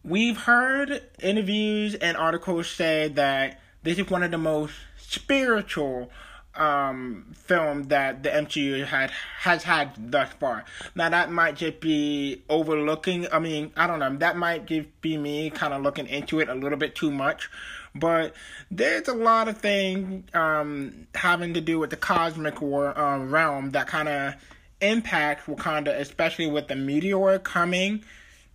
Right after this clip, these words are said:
there and, you know, essentially making Wakanda one of the most advanced places on Earth. So, I don't know. I feel like that isn't,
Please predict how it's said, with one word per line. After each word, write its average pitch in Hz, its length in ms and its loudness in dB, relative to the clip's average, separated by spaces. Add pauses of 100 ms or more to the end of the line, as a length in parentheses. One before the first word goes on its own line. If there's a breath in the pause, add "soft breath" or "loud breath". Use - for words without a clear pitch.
(260)
there 170 540 4
and, 147 680 0 (140)
you 165 120 -2
know, 135 420 0
essentially 160 540 0
making 160 340 0
Wakanda 151 420 0
one 151 140 2
of 147 80 0
the 143 60 0
most 147 240 0 (340 soft breath)
advanced 147 600 0
places 151 400 -2
on 143 200 0
Earth. 139 460 -2 (140)
So, 185 200 4
I 175 260 0
don't 196 160 2
know. 135 260 -2
I 190 160 4
feel 220 180 -2
like 185 200 2
that 185 280 2 (380 loud breath)
isn't, 214 560 0